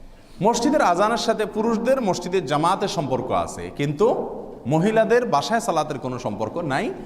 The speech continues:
আল্লাহ সুবহানাহু ওয়া তাআলা কোরআনে কারিমে সূরা নিসার একশো তিন নম্বর আয়াতে বলেছেন, "ইন্না সলাতা কানাত আলাল মুমিনিনা কিতাবাম মাওকুতা।"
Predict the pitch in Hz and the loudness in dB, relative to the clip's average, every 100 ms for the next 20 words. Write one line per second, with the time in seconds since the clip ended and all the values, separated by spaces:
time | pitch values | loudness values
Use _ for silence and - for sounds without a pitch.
0 | - - - 170 185 202 190 175 - 151 | -16 -8 0 2 2 0 0 0 0 0
1 | 135 165 175 - 147 131 120 135 131 127 | 0 0 0 0 2 2 2 0 -2 -4
2 | 143 165 160 135 113 104 107 104 - - | -4 -4 0 2 2 0 0 0 -4 -6
3 | - - - 180 208 208 180 - 151 151 | -12 -16 -4 0 4 4 2 0 2 2
4 | 175 185 220 214 - - - - - 165 | 2 0 -2 -6 -10 -18 -20 -20 -4 0
5 | 185 202 185 - 127 131 131 127 123 120 | 2 0 -2 -2 0 0 -2 -4 -4 -2
6 | 143 196 196 151 131 147 147 160 196 254 | 0 0 0 -2 -2 2 2 4 2 2
7 | 403 - - - 113 127 180 - 277 214 | -4 -8 -14 -14 -2 2 2 4 2 4
8 | 110 78 | 2 -2